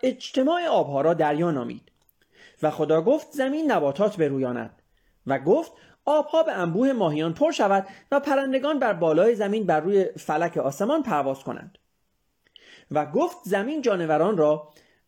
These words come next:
به اجناس مختلف و حشرات و بهائم را به اجناس مختلف بیرون بیاورد.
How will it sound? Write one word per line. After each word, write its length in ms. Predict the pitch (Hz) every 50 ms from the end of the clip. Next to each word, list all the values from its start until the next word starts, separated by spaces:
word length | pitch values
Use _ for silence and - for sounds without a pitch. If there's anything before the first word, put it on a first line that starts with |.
| _ _ _ _ _ _ _ _ _ _ _ _ -
به 340 | 175 160 156 196 220 214 -
اجناس 480 | 214 214 214 208 208 233 262 302 294 -
مختلف 580 | 311 277 254 208 - - 175 156 147 139 135 147
و 100 | 170 160
حشرات 460 | 165 170 170 - 196 180 180 165 151 143
و 100 | 160 156
بهائم 480 | 143 160 156 151 165 165 190 208 196 160
را 140 | 147 131
به 140 | 127 139 160 -
اجناس 420 | 170 165 156 170 220 294 311 -
مختلف 500 | 311 285 240 - - 160 139 156 196 196
بیرون 320 | - 165 156 160 170 175 151
بیاورد. 520 | 127 131 117 110 110 104 - - - _